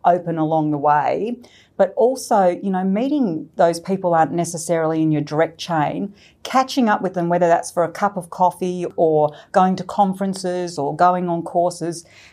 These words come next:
and keeping your eyes open. Keep open to what else is going on in your community and beyond, because that's when those opportunities and, and your sense of where you might want to move next will come up.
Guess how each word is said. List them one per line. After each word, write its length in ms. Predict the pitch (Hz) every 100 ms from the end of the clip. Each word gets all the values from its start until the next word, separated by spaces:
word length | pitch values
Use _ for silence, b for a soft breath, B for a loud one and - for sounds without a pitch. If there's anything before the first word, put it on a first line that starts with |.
| B
and 140 | 196
keeping 320 | - 285 320
your 140 | 277 214
eyes 240 | 190 165
open. 320 | 151 160 131 - B B B
Keep 280 | - 269 269 -
open 640 | 190 226 208 151 131 190
to 100 | 190
what 240 | 180 175 180
else 320 | 170 170 -
is 160 | 151
going 440 | - 170 165 170 165
on 400 | 160 156 147 139
in 200 | 170 165
your 180 | 160 151
community 720 | 156 156 160 156 151 151 147
and 260 | - 160 151
beyond, 380 | 156 165 151 147
because 180 | 165 180
that's 220 | 220 220
when 140 | 190
those 540 | 160 151 151 143 - - b b b
opportunities 840 | 175 165 - 175 165 156 156 156
and, 240 | 156 147 -
and 180 | 165 156
your 160 | 160 160
sense 420 | - 151 151 151
of 300 | 147 139 _ -
where 160 | 175
you 120 | 160 151
might 220 | 156 -
want 140 | 156
to 80 | 151
move 220 | 151 151
next 400 | 156 151 - - _ 165
will 120 | 156
come 240 | - 160
up. 280 | 165 143 -